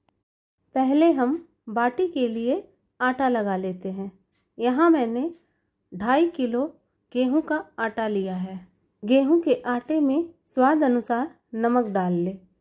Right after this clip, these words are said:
एक टीस्पून बेकिंग पाउडर डाल लें, चार चम्मच घी या तेल डाल लें। बेकिंग पाउडर और तेल को अच्छी तरह से आटे में रगड़ रगड़ के मिला लें। मोयन का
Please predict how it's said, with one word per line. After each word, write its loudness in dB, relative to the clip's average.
एक 2
टीस्पून -2
बेकिंग 4
पाउडर 2
डाल 0
लें, -6
चार 4
चम्मच -2
घी 0
या 4
तेल 0
डाल 0
लें। -4
बेकिंग 4
पाउडर 0
और 2
तेल 4
को 2
अच्छी -2
तरह 2
से -4
आटे -2
में 0
रगड़ 2
रगड़ 0
के -6
मिला 2
लें। -4
मोयन 4
का -2